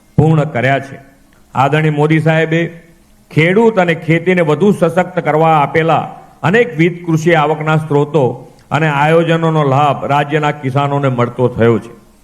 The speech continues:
સાથોસાથ back to બેઝિકના મંત્ર સાથે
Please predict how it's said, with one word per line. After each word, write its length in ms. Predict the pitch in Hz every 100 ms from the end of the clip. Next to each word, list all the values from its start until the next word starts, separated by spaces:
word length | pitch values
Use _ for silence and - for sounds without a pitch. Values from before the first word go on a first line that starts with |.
| _ _ _ -
સાથોસાથ 640 | 143 143 160 160 160 160 - - - _ _ 107
back 140 | 143 165 - 170
to 60 |
બેઝિકના 540 | 151 151 139 170 170 165
મંત્ર 360 | 160 160 170
સાથે 400 | 160 165 165 170